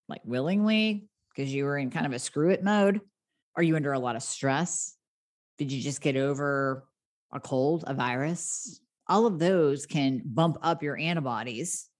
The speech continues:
We know that getting the shot that is out right now raises antibodies,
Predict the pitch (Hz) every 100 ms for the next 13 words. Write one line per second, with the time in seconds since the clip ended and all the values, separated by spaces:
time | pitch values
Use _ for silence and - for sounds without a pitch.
0 | _ _ _ _ _ _ _ _ 170 180
1 | 165 156 156 139 147 143 139 - - -
2 | _ _ 151 180 175 180 185 208 156 147
3 | 151 151 151 170 156 _ _ _ - -
4 | 160 151 - 147 135 139 143 135 135 131
5 | 135 151 214 202 _ _ _ _ - 156
6 | 160 143 139 135 131 135 127 127 143 175
7 | 254